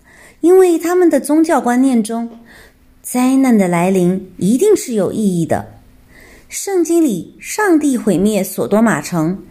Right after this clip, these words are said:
是因为那个城市已经找不到十个亿人了。而特纳喜欢描绘的那些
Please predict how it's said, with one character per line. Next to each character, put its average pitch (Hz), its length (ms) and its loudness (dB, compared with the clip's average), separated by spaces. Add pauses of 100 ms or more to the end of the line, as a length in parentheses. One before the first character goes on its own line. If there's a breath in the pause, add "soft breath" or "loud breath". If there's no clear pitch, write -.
(260 loud breath)
是 - 180 -4
因 254 160 4
为 247 120 4
那 220 120 2
个 208 80 2
城 208 240 -2
市 208 320 -4
已 202 100 -2
经 277 200 2
找 202 200 -6
不 - 140 -4
到 214 220 2
十 180 500 -8
个 294 160 -2
亿 226 220 -2
人 147 280 0
了。 110 140 -2 (880 soft breath)
而 175 160 2
特 214 260 -2
纳 190 440 2
喜 - 300 -10
欢 208 180 -4
描 220 220 2
绘 277 160 -2
的 208 100 0
那 208 160 4
些 208 340 0